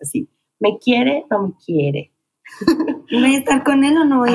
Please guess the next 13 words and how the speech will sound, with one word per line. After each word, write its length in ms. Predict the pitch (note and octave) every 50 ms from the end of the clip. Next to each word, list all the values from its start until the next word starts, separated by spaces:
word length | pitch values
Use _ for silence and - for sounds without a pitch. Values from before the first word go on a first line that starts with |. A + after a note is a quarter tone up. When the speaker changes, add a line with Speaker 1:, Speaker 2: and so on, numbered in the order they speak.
| A#3
Speaker 1:
Ajá, 60 | G#3+ G3
Speaker 2:
estar 240 | F#3+ F3+ E3+ D#3
con 120 | - A3+ -
él? 60 | G3
Speaker 1:
exacto. 760 | - - G#3 F3 E3+ D#3+ D#3 D#3+ - - D#3+ C#3 D#3 D3+ D#3
¿Nos 240 | G3+ A3 A3 - C4+
amamos 420 | C4 B3+ C4 C4+ C#4 D4 D#4+ D#4+
o 80 | F#4 E4
no 140 | C#4 B3
nos 140 | B3 B3+ B3
amamos? 260 | B3+ G#3+ G3 F3+ F3 -
Es 120 | A3 -
como 460 | - B3+ B3 A#3+ A3 F#3+ - - -